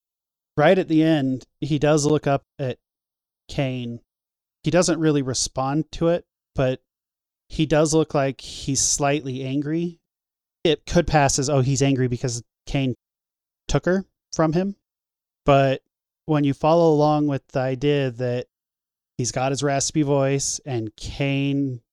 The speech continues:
attacked, uh, Entitled,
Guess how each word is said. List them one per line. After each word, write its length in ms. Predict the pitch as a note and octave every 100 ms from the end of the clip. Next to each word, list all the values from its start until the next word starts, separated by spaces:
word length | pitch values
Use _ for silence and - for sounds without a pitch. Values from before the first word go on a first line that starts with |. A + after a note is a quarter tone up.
| _ _ _ _ _
attacked, 600 | C3 - - - - - - _
uh, 440 | C3 B2 B2 A#2+ A#2 - _ _ _ _ _ _
Entitled, 720 | C#3+ - F3+ C#3+ B2 C3